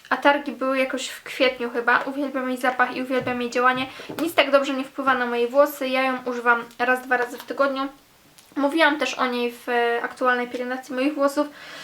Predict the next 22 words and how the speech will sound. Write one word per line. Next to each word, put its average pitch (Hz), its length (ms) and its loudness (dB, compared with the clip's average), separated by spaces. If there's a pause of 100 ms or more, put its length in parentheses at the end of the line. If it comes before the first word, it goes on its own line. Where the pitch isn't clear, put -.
(100)
No, 311 100 6
tą 339 160 6
maskę 330 340 4
naprawdę 285 420 4
warto 285 300 4
sobie 254 220 -6
w 262 60 -6
nią 247 160 -4
zainwestować, 240 560 -2
warto 269 240 0
sobie 247 300 -2
odłożyć 240 360 0
w - 60 -18
podkładajcie 269 480 0
sobie 247 220 -4
pięć 247 320 -4
złotych 247 320 -2
do 247 100 -6
skarbonki 240 520 -4
przez 247 140 -2
jakiś 240 240 -8
czas, 247 220 2